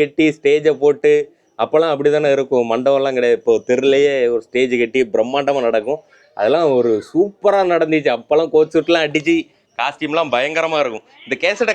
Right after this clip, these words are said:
காணோம்னு தேடிட்டு இருந்தோம். இப்போ ஒதுக்குறப்போ தான் பாத்தீங்கன்னா இந்த கேசட்லாம் கிடைச்சிச்சு.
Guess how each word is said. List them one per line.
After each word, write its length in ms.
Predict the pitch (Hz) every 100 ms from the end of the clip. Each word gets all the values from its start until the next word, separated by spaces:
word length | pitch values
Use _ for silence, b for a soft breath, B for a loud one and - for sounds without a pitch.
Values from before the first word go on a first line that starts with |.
| 180
காணோம்னு 320 | 190 208 196
தேடிட்டு 320 | 175 170 165
இருந்தோம். 220 | 139 170 160
இப்போ 120 | 139 113
ஒதுக்குறப்போ 540 | 135 202 214 202 165 160 165
தான் 160 | 185
பாத்தீங்கன்னா 380 | 143 131 123 156 156
இந்த 100 | 131 127
கேசட்லாம் 500 | 131 131 123 143 123
கிடைச்சிச்சு. 380 | 117 113 104